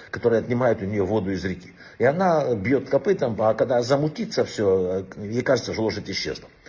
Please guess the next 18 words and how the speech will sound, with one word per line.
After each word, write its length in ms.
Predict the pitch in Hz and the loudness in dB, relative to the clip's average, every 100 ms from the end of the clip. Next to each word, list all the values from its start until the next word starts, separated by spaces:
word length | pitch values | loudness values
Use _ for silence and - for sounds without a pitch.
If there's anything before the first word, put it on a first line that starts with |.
| - - - | -18 -16 -8
Ну, 120 | 123 143 | -2 4
человек 260 | 156 - | 4 2
смеется, 480 | 127 139 196 196 117 | 2 4 4 4 2
говорит, 320 | 107 110 104 - - - - - _ _ _ _ - - | 6 6 4 -6 -16 -20 -20 -20 _ _ _ _ -20 -6
ты 100 | 101 | -2
понимаешь, 440 | 104 110 135 - - - - - - - | 2 4 6 4 0 -14 -16 -18 -18 -12
э, 680 | - 87 95 90 87 90 92 | -2 2 4 4 2 2 4
Раби 220 | 98 87 | 4 4
ему 140 | 92 92 | 2 0
объясняет, 460 | 87 90 87 71 | 0 -2 -2 -4
вторая 280 | - 110 135 | 4 4 6
лошадь 300 | 139 131 117 | 4 2 -2
существует 500 | - 107 - - 123 | -2 -6 -4 -2 0
только 200 | 123 123 | 0 0
в 40 | 117 | 2
воображении 760 | 113 131 120 - 92 76 71 - - - | 4 4 2 -2 -2 -6 -10 -16 -20 -4
первой 240 | 95 85 | -2 0
лошади. 360 | 76 - - | -2 -6 -12